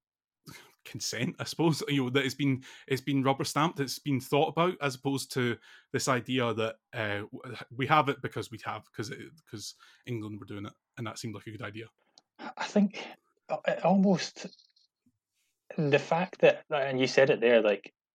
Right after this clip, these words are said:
Speaker 2: you wrote that in twenty sixteen and loads has happened, but not much has <laughs> happened at the same time.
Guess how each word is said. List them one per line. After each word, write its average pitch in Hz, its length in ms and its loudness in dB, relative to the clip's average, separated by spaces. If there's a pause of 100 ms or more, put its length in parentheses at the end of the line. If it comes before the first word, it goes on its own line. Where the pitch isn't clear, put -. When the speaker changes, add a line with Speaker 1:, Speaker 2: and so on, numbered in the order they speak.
(240)
Speaker 2:
you 117 200 0
wrote 120 180 2
that 110 140 4
in 107 60 -8
twenty 104 280 -6
sixteen - 420 -2
and 101 240 -4
loads 113 320 6
has 104 120 0
happened, 113 400 4
but 101 220 4 (200)
not 110 200 4
much - 440 0 (300)
has 110 260 10
<laughs> 131 80 12
happened 135 320 10
at 120 100 8
the 120 60 8
same 113 300 6
time. 110 400 8